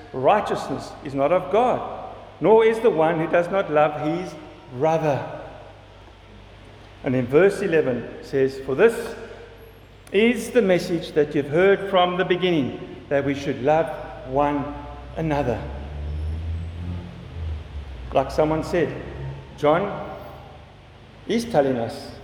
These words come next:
it's a command to obey, not a suggestion to consider. We shouldn't sit down and consider, "Oh, should I love, how can I love that person? How can I help that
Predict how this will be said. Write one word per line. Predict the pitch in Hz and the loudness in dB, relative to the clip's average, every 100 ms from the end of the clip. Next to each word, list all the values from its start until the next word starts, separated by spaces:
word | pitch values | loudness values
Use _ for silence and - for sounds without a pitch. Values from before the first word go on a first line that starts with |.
| - - | -18 -16
it's | - | -12
a | |
command | 139 139 117 139 170 165 | -4 0 2 4 2 -2
to | 180 | -4
obey, | 156 123 110 101 - - - - - - - - - - | 0 0 0 -4 -12 -16 -18 -20 -20 -20 -20 -20 -16 -2
not | 131 151 - - - - - - - - - - - - - | 0 0 -2 -10 -12 -14 -18 -18 -20 -20 -20 -20 -20 -12 -4
a | 127 | -4
suggestion | - 117 - 151 147 - 104 98 - - - - - - - | -2 -4 2 0 0 -10 -10 -12 -16 -20 -20 -20 -20 -16 -10
to | 123 | -8
consider. | 127 117 - - 120 107 - - - - - - - - - - - - - - - - - - - - - - - - - - | -4 -6 -6 -8 -8 -10 -12 -16 -18 -20 -20 -20 -20 -20 -20 -20 -18 -18 -18 -18 -18 -20 -20 -20 -20 -20 -20 -20 -18 -18 -16 -8
We | 156 | -6
shouldn't | - 208 208 | -2 0 0
sit | - 196 | -2 -2
down | 151 143 147 | 2 2 2
and | 139 | -2
consider, | - 131 160 139 127 | -4 -4 -2 -2 -4
"Oh, | - 123 92 - - | -8 -10 -12 -18 -18
should | - 143 | -10 -4
I | 135 | -2
love, | 117 135 - - - - - - - - - | 0 -2 -6 -14 -18 -20 -20 -18 -18 -16 -12
how | 139 | -10
can | - 165 | -6 -2
I | |
love | 143 139 135 | 0 0 0
that | 139 - | -4 -6
person? | 127 113 107 | -8 -8 -8
How | 156 | -8
can | - 170 | -6 -6
I | |
help | 147 151 147 | -4 -6 -6
that | 135 | -8